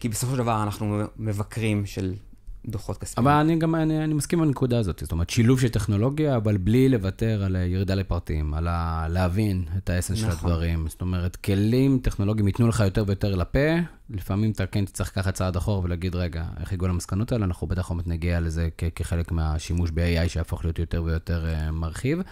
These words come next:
Speaker 2: אה, עוד משהו שיש ביקורת, אה, הרבה פעמים על, אה, על עבודת הביקורת, או בכלל על עבודת רואי חשבון, זה נושא של סמפלינג.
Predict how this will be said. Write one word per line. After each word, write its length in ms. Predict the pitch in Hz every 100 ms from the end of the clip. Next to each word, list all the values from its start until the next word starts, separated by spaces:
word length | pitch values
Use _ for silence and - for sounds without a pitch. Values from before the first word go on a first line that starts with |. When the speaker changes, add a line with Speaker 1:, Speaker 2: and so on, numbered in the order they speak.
| - - -
Speaker 2:
אה, 200 | 98 104 104 -
עוד 180 | 202
משהו 280 | 220 185 -
שיש 200 | 139 139
ביקורת, 560 | 123 110 117 110 107 -
אה, 40 |
הרבה 180 | 90 95
פעמים 360 | - 95 92 85
על, 180 | 82
אה, 180 | 80 78 82 - - -
על 140 | - 90
עבודת 340 | - - 143
הביקורת, 420 | 139 87 80 82
או 60 | 69
בכלל 260 | 80 85
על 120 | 78 78
עבודת 320 | 80 82 90
רואי 120 | 87
חשבון, 460 | 82 87 131 170 123
זה 100 | 98
נושא 180 | 92
של 120 | 101 92
סמפלינג. 420 | 104 92 -